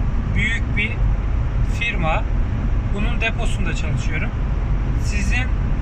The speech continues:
internetten almış olduğunuz ayakkabı, pantolon, tişört artık ne varsa iş çamaşırı, küpe, takı bunların tamamının ben de deponun içerisinde nerede olduklarını bulup, e,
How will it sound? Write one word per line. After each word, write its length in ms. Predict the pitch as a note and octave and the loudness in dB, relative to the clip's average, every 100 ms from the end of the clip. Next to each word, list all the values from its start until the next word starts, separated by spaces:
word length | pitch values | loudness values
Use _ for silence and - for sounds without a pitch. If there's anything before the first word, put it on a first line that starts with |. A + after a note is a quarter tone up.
| - | 0
internetten 640 | - A3 G#3+ G#3+ G#3+ A3 | 0 2 2 0 -2 0
almış 440 | G#3+ G#3+ G#3 G#3+ G#3+ | 2 2 2 0 0
olduğunuz 440 | F#3+ F3+ E3+ - G3+ | 0 0 0 0 0
ayakkabı, 720 | G3+ G#3 G3+ - - - - | 2 2 2 0 0 0 2
pantolon, 540 | F#3+ F#3+ F#3+ F3+ D#3 D3+ - - - - | 2 0 2 0 0 0 0 0 0 -2
tişört 400 | - - F3+ - | 0 0 2 2
artık 380 | F3+ F3+ F#3+ - | 2 2 2 2
ne 160 | G3+ | 2
varsa 340 | F#3+ E3 - - | 2 2 2 2
iş 240 | F#3 - | 0 2
çamaşırı, 540 | G#2 - - - - - - - - - - - | 0 0 0 0 0 2 2 2 2 0 0 0
küpe, 380 | - - - E3+ D#3+ - - - | 0 2 2 0 0 0 0 0
takı 460 | - G3+ - F3 D#3 - - - - - - - - - | 2 0 0 0 0 0 0 0 0 0 0 2 2 0
bunların 480 | A#3 A#3 A#3 A#3 - | -2 0 0 0 0
tamamının 680 | A#3+ A#3+ A3 G#3 G#3+ A#3+ - - - - - - - | 2 2 2 2 0 0 0 0 2 2 2 2 4
ben 240 | A3+ A#3+ | 2 2
de 140 | A3+ G3 | 0 0
deponun 360 | A#3 A3 G#3 | 2 2 4
içerisinde 520 | G3 - F3+ - F3 E3+ | 2 2 0 0 0 2
nerede 280 | G#3+ G#3+ | 2 2
olduklarını 580 | G#3 F#3 - - D#3 D#3 | 2 2 2 2 2 2
bulup, 260 | A3+ A3 B3+ - - - - - - - - - - - | 2 2 2 2 2 0 0 0 0 2 2 2 2 2
e, 60 | - | 2